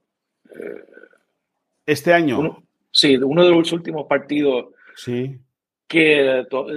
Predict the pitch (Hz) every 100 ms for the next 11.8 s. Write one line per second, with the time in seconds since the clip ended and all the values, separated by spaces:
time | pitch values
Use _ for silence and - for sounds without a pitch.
0 | 139 135 120 143 160 160 - 175 170 156
1 | 165 147 147 - 139 131 143 131 135 131
2 | 131 113 107 90 _ _ _ _ _ _
3 | _ _ _ _ _ _ - - 208 214
4 | _ _ _ _ _ _ _ _ _ _
5 | _ _ _ _ _ _ _ - - 165
6 | 175 180 196 185 _ _ _ _ _ _
7 | - 127 127 123 117 113 113 160 - 156
8 | 160 160 147 196 226 127 107 135 - 117
9 | 98 95 104 123 - _ 123 151 147 107
10 | 92 85 _ _ _ - 123 117 101 87
11 | 87 87 - 120 123 101 101 107